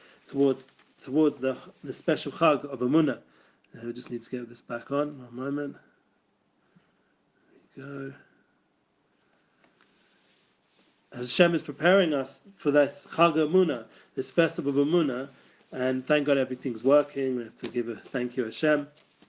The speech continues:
We have the opportunity to prepare now, prepare the vessel. So obviously, you know, getting rid of the chametz, getting rid of the ego, getting rid of the,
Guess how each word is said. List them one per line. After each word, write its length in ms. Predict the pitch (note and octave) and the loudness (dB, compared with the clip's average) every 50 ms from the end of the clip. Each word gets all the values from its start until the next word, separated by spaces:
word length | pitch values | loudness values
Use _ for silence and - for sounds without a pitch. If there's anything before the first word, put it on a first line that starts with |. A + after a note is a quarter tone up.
| - - _ _ _ - - _ _ _ - | -20 -20 _ _ _ -20 -20 _ _ _ 0
We 120 | C#3+ C#3 | 2 4
have 160 | C#3+ D#3 D3 | 4 4 4
the 80 | D#3+ D#3+ | 4 2
opportunity 540 | D#3+ D#3 - - F#3 F#3+ F3+ F#3 - E3 D3+ | 2 0 0 2 2 2 4 2 0 -4 -6
to 480 | - - F3 D#3+ D#3+ D#3+ D#3+ E3 D#3 - - _ _ _ _ _ _ _ | 0 4 6 6 8 8 6 2 -2 -6 -14 _ _ _ _ _ _ _
prepare 480 | - C#3 - - - F#3+ G3+ G3+ F#3+ E3 | -10 -10 -10 -2 2 4 6 6 6 4
now, 200 | C#3+ B2 A2+ G#2 G#2 - | 0 -4 -8 -12 -16 -18
prepare 380 | - C3+ - - - F3 F3 F3 | -20 -20 -12 -4 0 2 2 2
the 100 | D#3+ D3 | 2 0
vessel. 460 | C3 D#3+ D#3+ D#3+ - - - G#2+ G2+ - - _ _ - - - | 0 0 -2 -2 -4 -8 -14 -16 -16 -18 -20 _ _ -20 -20 -20
So 220 | _ - B2+ C3 C#3 | _ -6 -4 -2 0
obviously, 400 | D3+ E3+ E3 F3+ F3 - E3 D3 | 2 2 2 0 0 0 0 0
you 180 | C#3 C#3 C#3+ | 0 0 -2
know, 140 | C3+ C3 B2 | -2 -2 -4
getting 300 | A2+ A#2+ - B2+ B2 A#2+ | -4 -4 -2 -2 -2 -2
rid 80 | A#2+ A#2 | -2 -4
of 60 | A2 | -6
the 60 | - | -8
chametz, 400 | - - E3 E3+ D#3+ D#3 D3 - | -6 -2 0 0 0 0 -2 -4
getting 200 | - C3+ B2+ B2 | -6 -6 -4 -4
rid 60 | A#2+ | -4
of 140 | A2 A#2 C3 | -4 -4 -2
the 100 | C#3+ F#3+ | 0 0
ego, 360 | F3+ E3 C#3+ D3+ C#3+ C3+ C3 B2 | 0 2 4 4 4 4 2 0
getting 280 | B2+ C3 B2+ B2+ B2+ | -2 -4 -4 -4 -4
rid 120 | B2+ B2 A#2 | -4 -4 -4
of 140 | A#2 A2+ - | -6 -8 -6
the, 500 | - A#2+ A#2 A#2 A#2 A2+ A2+ A#2 B2 | -6 -4 -4 -2 -4 -6 -6 -8 -8